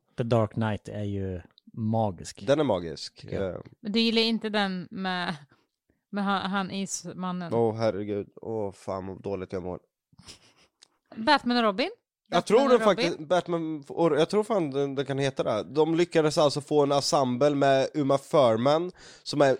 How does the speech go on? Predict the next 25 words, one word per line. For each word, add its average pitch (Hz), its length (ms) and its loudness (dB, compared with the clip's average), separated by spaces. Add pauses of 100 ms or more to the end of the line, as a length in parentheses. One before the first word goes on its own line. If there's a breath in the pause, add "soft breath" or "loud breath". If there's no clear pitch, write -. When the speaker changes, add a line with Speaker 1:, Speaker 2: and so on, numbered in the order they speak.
Speaker 2:
otroligt 170 840 0
begåvad 131 560 4
skådespelare 120 560 2
Speaker 1:
Just 120 140 4
det. 143 200 4
Speaker 2:
då, 135 80 4
Speaker 1:
Är 123 40 4
det 156 60 6
Speaker 2:
som 165 60 6
Speaker 1:
inte 160 140 4
Danny 156 260 4
DeVito 156 480 2
som 127 140 -2
spelar 127 220 -2
Jokern 123 540 -2
också? 117 240 -4
Något 110 80 -2
Speaker 2:
Nej. 120 160 2
Speaker 1:
sånt 101 120 -6
där? - 80 -20
Nej, 131 120 -4
det 131 40 -2
är 143 40 -2
inte 127 120 -6
den. 113 220 -6